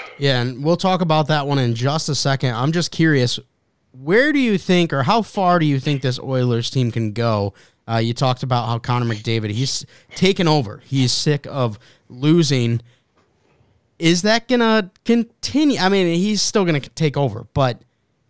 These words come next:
I don't know if he and Draisaitl alone have enough for this Oilers team to get over the likes of, like, a Colorado if they happen to meet up with them in the Western Conference Finals.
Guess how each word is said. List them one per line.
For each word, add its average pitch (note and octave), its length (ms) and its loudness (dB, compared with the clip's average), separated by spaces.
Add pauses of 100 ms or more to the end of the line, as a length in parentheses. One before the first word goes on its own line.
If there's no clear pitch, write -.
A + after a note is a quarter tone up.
(480)
I D#3+ 120 4
don't F3 240 2
know D#3 640 2
if C#3 500 -2
he D3+ 520 0
and B2+ 220 0
Draisaitl B2 600 0
alone A2+ 800 0
have A2 240 -2
enough G#2+ 360 -2
for G#2 640 -6 (320)
this B2 180 -4
Oilers A2 460 -4
team A2+ 260 -4
to B2 80 -4
get A#2 160 0
over A2 220 -2
the G#2 140 -4
likes G#2 340 -4
of, G#2 120 -4
like, G2+ 160 -6
a G#2+ 60 -8
Colorado B2+ 760 0
if G#2 140 -10
they G#2+ 260 -6 (300)
happen A#2+ 380 -2
to A2 340 -2
meet A#2+ 220 0
up A2 180 -2
with A2+ 120 -4
them G2+ 220 -4
in G2 60 -8
the G2 80 -8
Western G2+ 380 -8
Conference - 380 -12
Finals. - 540 -16